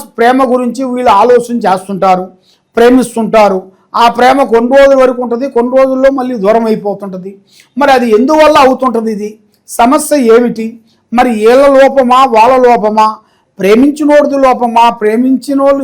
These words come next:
ఎదురు వాళ్ళ లోపమా అని చాలామందికి చాలా చాలా సందేహాలు చాలా వరకు ఉన్నాయి. కాబట్టి మరి ఇలా జాతక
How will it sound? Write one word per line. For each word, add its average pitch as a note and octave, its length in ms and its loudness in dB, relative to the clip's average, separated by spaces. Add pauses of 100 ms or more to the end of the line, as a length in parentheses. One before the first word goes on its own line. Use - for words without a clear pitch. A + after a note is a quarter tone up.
ఎదురు C4 400 -4
వాళ్ళ B3+ 180 2 (460)
లోపమా A3 440 0 (440)
అని C4 240 2 (680)
చాలామందికి C4+ 720 0 (140)
చాలా A3+ 180 2 (140)
చాలా C4 200 2 (140)
సందేహాలు A#3 680 2 (120)
చాలా G3+ 180 2 (120)
వరకు G#3+ 260 -6
ఉన్నాయి. E3+ 300 -4 (1600)
కాబట్టి B3+ 460 0 (600)
మరి C4+ 240 0 (100)
ఇలా C4+ 120 2 (120)
జాతక B3 300 2